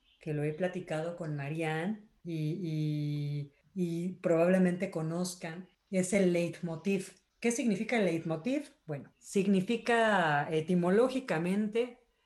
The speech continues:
eh, esa, esa raíz, eh, viene del latín y significa el motivo. El motivo como algo recurrente, una herramienta recurrente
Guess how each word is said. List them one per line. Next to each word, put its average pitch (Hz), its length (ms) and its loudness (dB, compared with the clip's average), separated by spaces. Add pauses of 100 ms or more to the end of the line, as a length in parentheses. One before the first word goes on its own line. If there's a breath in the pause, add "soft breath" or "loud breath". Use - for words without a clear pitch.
(160)
eh, 160 960 -4
esa, 175 580 -4
esa 180 280 -4
raíz, 170 640 -4 (440 soft breath)
eh, 156 260 -4
viene 165 300 -6
del 151 220 -4
latín 190 420 -6
y 170 160 -4
significa 170 680 -6
el 175 220 0
motivo. 156 600 -2 (220)
El 175 240 0
motivo 202 540 0
como 170 320 -4
algo 208 380 0
recurrente, 185 1080 -4 (160)
una 185 200 -2
herramienta 180 460 -4
recurrente 165 840 -6